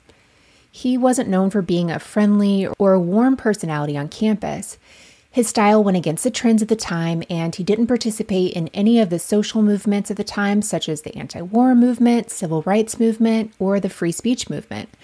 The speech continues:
In fact, he was actually widely unpopular among students. They often had negative things to say about their experience with him.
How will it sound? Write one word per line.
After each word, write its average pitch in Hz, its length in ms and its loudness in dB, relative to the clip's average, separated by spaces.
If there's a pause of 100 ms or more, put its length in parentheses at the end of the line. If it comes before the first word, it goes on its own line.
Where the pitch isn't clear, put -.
(420)
In 208 140 2
fact, 233 280 0
he 262 100 2
was 294 120 2
actually 320 280 0
widely 185 520 2
unpopular 175 680 -2
among 151 240 -4
students. - 640 -2 (460)
They 214 180 4
often 214 320 0
had 196 180 2
negative 175 400 2
things 180 240 0
to 185 80 -4
say 175 200 -2
about 170 240 0
their 165 120 0
experience 175 640 -2
with 151 100 -14
him. 143 400 -8